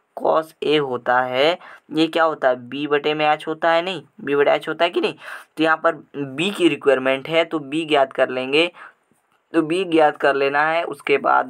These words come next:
जो भी आएगा आप ईजीली पुट करके आंसर निकाल लोगे, ठीक है। चलिए अगला सवाल पे आइए, चलिए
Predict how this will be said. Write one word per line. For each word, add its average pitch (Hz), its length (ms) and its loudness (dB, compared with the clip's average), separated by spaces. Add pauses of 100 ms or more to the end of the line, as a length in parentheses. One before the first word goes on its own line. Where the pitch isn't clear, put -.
जो 139 140 2
भी 151 140 -2
आएगा 156 300 4
आप 156 240 0
ईजीली 147 280 -4
पुट 151 240 -4
करके 147 280 0
आंसर - 720 -2
निकाल 160 320 0
लोगे, 175 320 0 (380)
ठीक 180 180 0
है। 202 120 2 (520)
चलिए 131 340 -2
अगला 147 320 0
सवाल 139 240 2
पे 123 140 -2
आइए, 123 300 -6 (680)
चलिए 120 280 -4